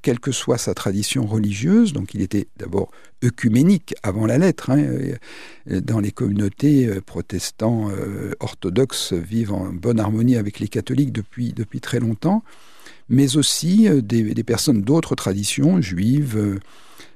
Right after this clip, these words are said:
euh, musulmanes, euh, hindous, euh, doivent trouver leur place, euh, pour que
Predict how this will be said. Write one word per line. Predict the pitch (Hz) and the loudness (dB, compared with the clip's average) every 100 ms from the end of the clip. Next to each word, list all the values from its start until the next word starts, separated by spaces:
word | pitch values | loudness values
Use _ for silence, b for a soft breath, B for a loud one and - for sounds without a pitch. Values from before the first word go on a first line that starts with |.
| - - | -14 -8
euh, | 101 95 98 101 - 85 - - | -4 -4 -6 -6 -6 -6 -6 -4
musulmanes, | 123 101 95 101 95 101 120 156 120 | -4 -4 -2 -2 0 2 2 4 4
euh, | 110 101 95 95 | 4 2 0 0
hindous, | 117 104 98 117 214 247 b b b b - | 2 2 2 4 4 4 b b b b -4
euh, | 117 | -2
doivent | 104 117 143 - | 0 2 2 0
trouver | - 147 131 135 | -8 -4 2 2
leur | 107 107 | 2 -4
place, | - 107 127 220 - - - - | -4 0 2 2 0 -4 -6 -4
euh, | 123 107 110 107 107 - | -2 -2 -2 -2 -4 -8
pour | - 156 - - | -2 -2 -2 -4
que | 147 147 180 | 2 2 2